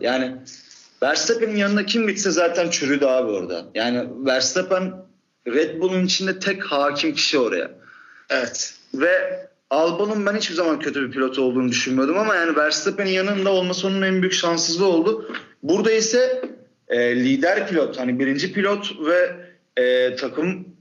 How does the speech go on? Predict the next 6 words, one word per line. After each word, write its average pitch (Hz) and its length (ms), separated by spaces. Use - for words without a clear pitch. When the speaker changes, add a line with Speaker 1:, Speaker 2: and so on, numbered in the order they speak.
Speaker 1:
onun 151 240
etrafında 143 640
biraz 131 320
daha 127 160
çevreleniyor 127 680
gibi. 131 400